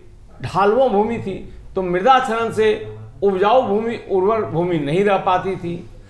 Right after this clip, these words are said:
और जब वर्षा खत्म हो गया, सिंचाई नहीं तो फसल भी नहीं हो पाता था और उसकी आर्थिक स्थिति बहुत कमज़ोर थी, आ, आ, जिसको कहते हैं जीवन निर्वाह की अर्थव्यवस्था थी,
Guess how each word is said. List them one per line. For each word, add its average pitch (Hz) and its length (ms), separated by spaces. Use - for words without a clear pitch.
और 208 160
जब 208 180
वर्षा 202 320
खत्म 233 220
हो 226 200
गया, 214 220
सिंचाई 208 500
नहीं 220 240
तो - 260
फसल 214 280
भी 220 140
नहीं 208 160
हो 196 100
पाता 175 320
था 156 240
और 170 260
उसकी 226 280
आर्थिक 170 600
स्थिति - 680
बहुत 147 360
कमज़ोर 165 500
थी, - 380
आ, 135 100
आ, - 140
जिसको 139 340
कहते 151 320
हैं 135 140
जीवन 202 340
निर्वाह 170 420
की 220 140
अर्थव्यवस्था 190 560
थी, 160 200